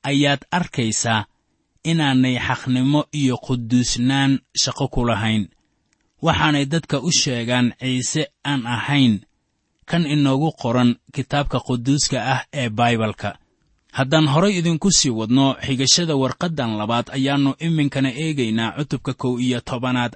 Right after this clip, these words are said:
aayadaha lix iyo toban ilaa toddoba iyo toban, waxaana qoran sida tan. "Haddana waxaan leeyahay, qofna yaanu doqon ii malayn,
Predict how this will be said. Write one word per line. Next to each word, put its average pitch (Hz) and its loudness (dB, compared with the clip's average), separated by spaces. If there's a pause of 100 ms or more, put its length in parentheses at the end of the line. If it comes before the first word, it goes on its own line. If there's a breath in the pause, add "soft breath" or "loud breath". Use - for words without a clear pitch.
aayadaha 131 -2 (340)
lix 143 0
iyo 131 0
toban 135 -2
ilaa 135 -2
toddoba 123 -4
iyo 113 -6
toban, 123 -2 (140)
waxaana 127 -2
qoran 117 -2
sida 113 -2
tan. 107 0 (800)
"Haddana 143 0
waxaan 151 2
leeyahay, 120 0 (340)
qofna 170 0
yaanu 151 2
doqon 135 0
ii 135 2
malayn, 131 4